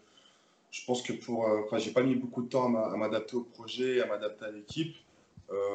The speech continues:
on a tout fait pour que je sois performant le plus rapidement possible. Donc, euh, je suis plutôt content de cette première saison.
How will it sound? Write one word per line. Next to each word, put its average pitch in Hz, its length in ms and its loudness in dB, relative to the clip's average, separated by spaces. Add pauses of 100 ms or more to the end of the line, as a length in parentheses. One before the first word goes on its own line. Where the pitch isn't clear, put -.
(480)
on 101 80 -4
a 98 40 -4
tout 110 180 -12
fait 117 160 2
pour - 240 -2
que - 40 -10
je 98 80 -2
sois 98 240 2
performant 107 460 -2
le 104 80 0
plus - 160 -6
rapidement 101 340 -4
possible. 117 440 -4
Donc, 107 200 -4
euh, 104 120 -2
je - 40 -4
suis - 100 -8
plutôt - 180 -6
content 123 260 0
de 120 60 -8
cette 117 100 -8
première 107 180 0
saison. 143 520 2